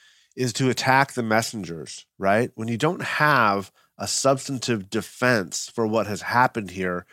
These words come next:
the only recourse you have is to undermine the credibility of the messengers. It's why they won't be complicit, in their words, complicit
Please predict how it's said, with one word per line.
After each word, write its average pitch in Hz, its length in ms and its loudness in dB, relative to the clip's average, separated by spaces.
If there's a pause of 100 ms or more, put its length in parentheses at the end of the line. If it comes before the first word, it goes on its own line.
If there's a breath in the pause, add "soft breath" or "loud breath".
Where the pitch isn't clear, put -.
(400 soft breath)
the 135 180 -2
only 170 320 4
recourse 143 540 0
you 117 80 -2
have 104 500 2
is 120 140 -6
to - 200 -4
undermine 135 420 0
the 110 60 2
credibility 117 760 -2
of 95 180 -4
the 101 80 -4
messengers. 90 880 -6 (540 soft breath)
It's 135 180 -2
why 139 280 6
they 165 120 2
won't 143 220 2
be 131 100 0
complicit, 123 640 -2 (260)
in 107 120 -6
their 117 160 2
words, 98 280 -2
complicit 110 760 -4